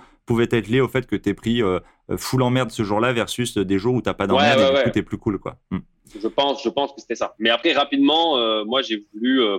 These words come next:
Speaker 2: enfin, moi, rapidement, j'ai, je supportais pas, en fait, la gestion.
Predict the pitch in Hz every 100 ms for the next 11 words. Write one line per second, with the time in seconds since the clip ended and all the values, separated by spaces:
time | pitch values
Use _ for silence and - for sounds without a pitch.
0 | - 92 - _ _ _ 135 127 117 110
1 | 123 139 110 104 98 95 95 95 92 -
2 | - - - - - 117 131 110 98 98
3 | 101 -